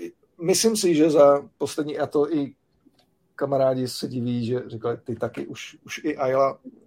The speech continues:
eh, jako piješ, tak, eh, za poslední půl rok, eh, bych řekl, že už můžu jako říct, že jako mě tam i některý lahve fakt baví, že si jako s radostí, fakt jako s radostí dám. A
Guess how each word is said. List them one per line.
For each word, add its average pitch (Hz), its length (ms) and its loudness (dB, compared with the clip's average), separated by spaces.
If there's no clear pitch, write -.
eh, 71 640 -8
jako - 340 -10
piješ, 131 400 -4
tak, 120 320 -4
eh, 127 140 4
za 123 120 2
poslední 147 520 0
půl 147 280 4
rok, 143 360 6
eh, 139 540 -2
bych 117 140 -6
řekl, 143 160 0
že 135 180 4
už 135 240 -12
můžu 131 540 0
jako - 240 -10
říct, 117 220 -6
že 131 420 0
jako - 340 -10
mě 139 120 -6
tam 143 200 0
i 156 60 -12
některý 131 440 -2
lahve 131 300 0
fakt 131 220 -2
baví, 110 260 2
že 117 140 -6
si - 180 -10
jako - 160 -10
s - 100 -12
radostí, 123 500 0
fakt 113 200 -8
jako - 200 -20
s - 140 -18
radostí 117 340 -8
dám. 98 300 -2
A - 80 -12